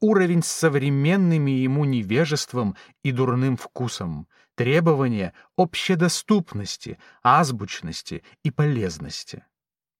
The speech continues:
Искусство никогда не обращается к толпе, к массе.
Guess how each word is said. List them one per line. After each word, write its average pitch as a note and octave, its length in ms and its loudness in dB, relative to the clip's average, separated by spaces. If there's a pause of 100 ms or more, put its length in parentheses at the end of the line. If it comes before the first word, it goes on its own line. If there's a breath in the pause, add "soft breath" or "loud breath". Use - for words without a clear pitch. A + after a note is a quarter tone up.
(380)
Искусство G3+ 500 0
никогда F#3+ 580 2
не G3+ 140 2
обращается E3 840 2
к - 80 -14
толпе, C3 540 -2 (220)
к - 100 -2
массе. C#3 680 0